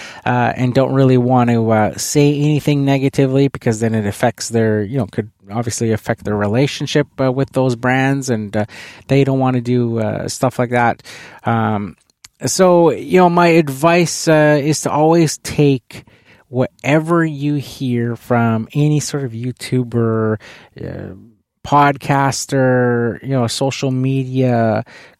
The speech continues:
quote unquote, influencer, uh, with a grain of salt. Always remember that, uh, you know, if they're working with a brand or something like that, that, that could be an influencing factor. Um,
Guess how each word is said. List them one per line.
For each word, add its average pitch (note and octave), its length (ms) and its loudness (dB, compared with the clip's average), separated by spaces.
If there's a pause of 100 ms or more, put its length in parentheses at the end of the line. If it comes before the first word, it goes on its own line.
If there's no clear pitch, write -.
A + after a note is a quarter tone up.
(120)
quote C#3 260 2
unquote, C3 480 0 (100)
influencer, B2+ 1300 0 (400)
uh, A#2 180 0
with C3+ 240 0
a C#3+ 60 2
grain C3 460 2
of C3 100 0
salt. A#2 480 2
Always E3+ 480 2
remember B2+ 600 2
that, A2 440 0
uh, A2 140 2
you G#2+ 160 -4
know, A2 140 -4
if G#2 80 -10
they're A2+ 140 -4
working D3 440 -4
with C#3 160 0
a - 20 -4
brand A#2+ 420 0
or A2 40 -6
something A#2+ 200 -2
like A#2+ 120 -4
that, A#2+ 240 0
that, A2 160 -8
that G2+ 180 -4
could F3+ 640 -2
be C#3+ 460 0 (800)
an C3 180 2 (100)
influencing C#3+ 840 0
factor. E3 880 -4 (100)
Um, A2+ 840 -2